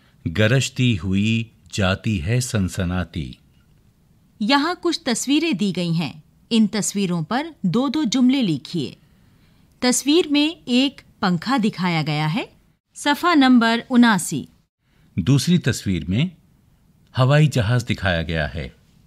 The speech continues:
Speaker 2: और तीसरी तस्वीर एक बाग की है। ये अल्फाज जिन मिसरों में इस्तेमाल हुए हैं, उन मिसरों को लिखिए।
Speaker 1: पानी, सांस, जल थल, गरजती, जहाज।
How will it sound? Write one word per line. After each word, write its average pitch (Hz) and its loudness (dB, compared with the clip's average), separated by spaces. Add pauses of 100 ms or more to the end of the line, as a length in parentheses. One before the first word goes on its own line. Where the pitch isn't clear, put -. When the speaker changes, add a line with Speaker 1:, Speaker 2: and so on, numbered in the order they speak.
(300)
Speaker 2:
और 208 2
तीसरी 320 2
तस्वीर 247 -2 (100)
एक 240 -2
बाग 196 0 (140)
की 175 -6
है। 139 -10 (760)
ये 262 2
अल्फाज 262 0
जिन 240 2
मिसरों 220 0
में 254 2
इस्तेमाल 175 -2
हुए 226 0
हैं, 269 0 (180)
उन 269 2
मिसरों 247 2
को 226 -4
लिखिए। 185 -4 (480)
Speaker 1:
पानी, 87 0 (500)
सांस, 101 -4 (500)
जल 139 0
थल, 92 -4 (520)
गरजती, 92 -4 (540)
जहाज। 80 -4